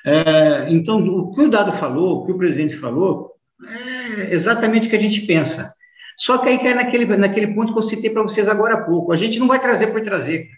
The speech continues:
A gente vai trazer aquele que efetivamente a gente acha que vai agregar valor, ou, hum, dentro do elenco. Então, se nós hoje não temos mais algumas contratações, porque essas contratações, elas não ocorreram por questões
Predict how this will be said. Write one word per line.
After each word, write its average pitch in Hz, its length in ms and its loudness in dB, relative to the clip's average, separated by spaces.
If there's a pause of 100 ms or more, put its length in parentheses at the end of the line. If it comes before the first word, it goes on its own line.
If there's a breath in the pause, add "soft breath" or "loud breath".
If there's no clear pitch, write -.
(760 soft breath)
A - 60 -8
gente 202 200 0
vai 233 140 2
trazer 202 280 0
aquele 240 260 -4
que 233 300 -4 (120)
efetivamente 233 1000 0
a 202 60 0
gente 220 360 -4
acha 196 500 -8
que 220 100 -8
vai 170 260 0
agregar 196 400 0
valor, 185 580 -2 (300 loud breath)
ou, 202 260 6
hum, 185 380 4
dentro 196 260 2
do 233 80 2
elenco. 185 460 0 (460 soft breath)
Então, 175 220 -2
se 233 120 -2
nós 254 260 2
hoje 277 240 4
não 294 300 4
temos 233 540 0 (340)
mais 190 500 0
algumas 180 380 2
contratações, 143 680 -2
porque 220 200 -2
essas 226 220 -2
contratações, 202 680 0
elas 202 240 2
não 233 180 -2
ocorreram 226 560 0
por 208 160 -4
questões 202 480 -6